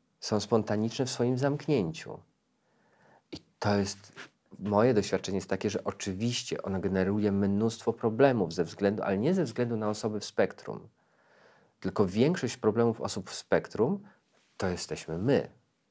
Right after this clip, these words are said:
czyli ci tak zwani normalni, tak? Czyli ci, e, neuronormatywni. E, że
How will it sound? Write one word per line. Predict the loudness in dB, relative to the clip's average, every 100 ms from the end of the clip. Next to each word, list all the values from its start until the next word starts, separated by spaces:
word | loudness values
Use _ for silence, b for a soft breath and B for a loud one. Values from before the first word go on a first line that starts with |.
| _ _ _ _ _
czyli | -8 -6 -4 -4 -6
ci | -10 -8 -8 -8
tak | -8 -6
zwani | 0 2 4 2 -2
normalni, | -2 2 2 2 -4 -14 -20 _ _ _ _ _ _ _ _ _
tak? | -4 -4
Czyli | -6 -12
ci, | -10 -10 -4
e, | -4 -2 -4 -4 -4
neuronormatywni. | 2 2 2 2 0 0 2 2 2 -2 -14 B B B B B B -4
E, | 2 4 6 6 6 4 0 -6 -10 -18 _ -4
że | 0 2